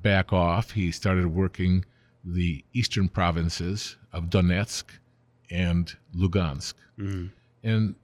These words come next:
Speaker 1: those areas have very high Russian population, so he was able to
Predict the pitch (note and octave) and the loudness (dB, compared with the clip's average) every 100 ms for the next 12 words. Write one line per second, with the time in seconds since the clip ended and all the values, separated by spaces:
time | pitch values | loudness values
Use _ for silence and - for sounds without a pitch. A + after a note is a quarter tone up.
0 | _ _ _ - B2 B2 A#2+ G#2 G2+ E2+ | _ _ _ -4 0 2 2 2 0 0
1 | G2+ G2 F2+ F#2 F#2+ G2 F#2 F2+ F2+ F2 | 0 0 0 -4 -2 0 0 0 2 2
2 | E2 E2 F2+ F2+ E2+ E2+ E2 D#2+ D#2+ F2 | 0 0 0 0 0 0 -2 -2 -2 -2
3 | E2+ E2+ D#2+ - _ _ _ - B2+ G#2+ | -2 -4 -4 -8 _ _ _ -6 -2 0
4 | G#2 F#2 F#2+ - G2 F2 | 0 0 -2 -2 0 0